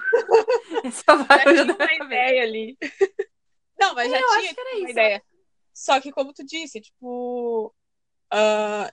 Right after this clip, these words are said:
Speaker 2: infelizmente, a maioria dos pais não vai dizer pro seu filho só porque ele desenha pra ele ser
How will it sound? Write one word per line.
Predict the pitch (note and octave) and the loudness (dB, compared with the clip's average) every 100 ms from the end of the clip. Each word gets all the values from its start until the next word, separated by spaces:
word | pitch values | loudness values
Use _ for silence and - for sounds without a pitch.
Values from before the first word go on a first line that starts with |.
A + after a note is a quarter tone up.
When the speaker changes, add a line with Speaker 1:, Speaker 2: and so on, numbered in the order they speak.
| - | -12
Speaker 2:
infelizmente, | A3 D4 C4 C4 A3 G#3 A#3 C#4 | -8 -4 -4 -4 -2 -2 -2 -8
a | |
maioria | A#3+ A3+ A3 A3 | -4 0 0 -2
dos | C4 - | -4 -6
pais | G#3+ G3 A3 A3 | 0 0 0 -6
não | A#3+ B3+ | -10 -4
vai | B3 B3 B3 _ _ _ _ _ | -4 -4 -10 _ _ _ _ _
dizer | A3 G#3 G3+ | -2 0 0
pro | A3+ | -2
seu | A3+ A3 | -6 -6
filho | - G#3 A3 | -6 -10 -4
só | A#3+ G3+ | -2 -2
porque | A#3 A#3 | -2 -4
ele | A#3 | -2
desenha | G#3+ A3 G#3 F#3 G3 A3+ _ _ _ | -2 -2 -2 -2 -4 -8 _ _ _
pra | A3+ G#3 | 0 0
ele | G3 | -2
ser | A3 - G3+ F#3+ G#3 | -8 -2 0 0 -6